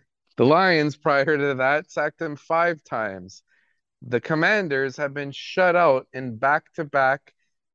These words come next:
games in the first half. They're gonna have some problems with this Dallas defense.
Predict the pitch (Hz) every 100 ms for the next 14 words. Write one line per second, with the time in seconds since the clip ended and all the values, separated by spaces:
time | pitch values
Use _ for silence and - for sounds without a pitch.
0 | _ 127 147 135 120 120 123 123 - 135
1 | 127 - 135 117 95 101 _ _ _ _
2 | _ _ _ _ _ _ _ _ _ _
3 | _ 104 131 143 170 180 165 - 156 175
4 | 156 147 139 127 123 - 117 - 117 113
5 | 113 - 113 104 - 104 101 104 -